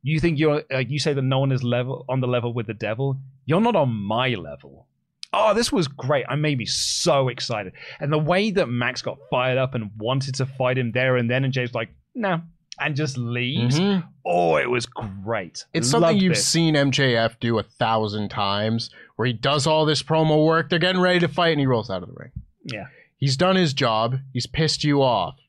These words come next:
Speaker 2: Now he's emotionally compromised you, and he has the ability to get what he wants out of you that much easier. Oh, I really enjoyed this segment.
Speaker 1: Yeah.
Speaker 2: And I went on Twitter after seeing it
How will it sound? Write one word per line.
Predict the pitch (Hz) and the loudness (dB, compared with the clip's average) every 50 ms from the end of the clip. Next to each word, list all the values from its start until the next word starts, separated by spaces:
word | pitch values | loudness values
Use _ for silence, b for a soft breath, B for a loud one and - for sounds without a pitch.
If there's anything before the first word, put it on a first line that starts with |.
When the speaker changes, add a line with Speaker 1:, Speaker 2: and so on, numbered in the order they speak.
| _ _ _ - | _ _ _ -2
Speaker 2:
Now | 135 156 180 196 185 | 0 2 2 4 4
he's | 160 170 180 170 135 - - - - _ _ - | 4 4 2 2 0 -2 -4 -10 -16 _ _ -4
emotionally | 127 143 151 165 165 - - 156 147 147 139 | 0 2 2 2 2 2 2 0 0 0 0
compromised | - - 139 139 135 143 135 123 113 104 101 92 92 - - - | 0 2 0 2 2 2 2 2 2 0 0 -2 -4 -8 -8 -6
you, | 98 95 98 98 B B B B B - | -4 -4 -4 -4 B B B B B -2
and | 123 131 | 2 2
he | 127 147 | 4 4
has | 135 131 143 143 143 135 135 - - - | 4 2 2 2 0 0 -2 -6 -6 -2
the | 131 139 | 0 0
ability | 147 135 160 185 190 180 180 165 | 2 2 4 4 4 4 2 0
to | - 170 | 0 0
get | 143 175 170 160 | 0 0 0 0
what | 165 135 | -2 -2
he | - 175 175 | 0 2 2
wants | 170 160 165 170 160 - - - - | 2 4 4 2 2 0 -2 -4 0
out | 160 170 175 160 | 2 2 4 4
of | 139 113 | 2 2
you | 107 110 110 110 107 | 0 -2 -2 -2 0
that | 110 113 123 123 | 0 0 0 0
much | 123 113 - - | -2 -2 -4 -4
easier. | 110 110 104 98 92 90 80 76 - - - _ b b b b b b b b b b _ _ _ _ _ _ | -6 -6 -6 -6 -6 -8 -10 -10 -12 -14 -20 _ b b b b b b b b b b _ _ _ _ _ _
Oh, | 214 277 330 330 302 | 2 4 4 6 6
I | 262 226 | 4 4
really | 190 170 160 170 175 170 160 156 | 4 4 6 6 6 6 6 4
enjoyed | 147 135 123 135 131 127 120 107 | 4 4 2 2 2 2 2 0
this | 107 101 - - | -2 -2 -2 -4
segment. | - 95 87 - - 80 67 - | -4 -6 -6 -8 -10 -14 -14 -8
Speaker 1:
Yeah. | - - 147 | -4 -2 -2
Speaker 2:
And | 156 156 | 0 0
I | 156 175 185 | 0 0 0
went | 175 214 247 269 | 2 2 2 2
on | 254 233 214 170 | 2 0 0 -2
Twitter | - - 175 175 170 160 151 147 | -2 0 0 2 4 4 2 2
after | - 143 139 131 135 127 | 0 -2 -2 -2 -4 -6
seeing | 117 - - 170 202 196 170 135 | -6 -4 0 2 2 2 4 2
it | 117 113 104 | 2 0 -2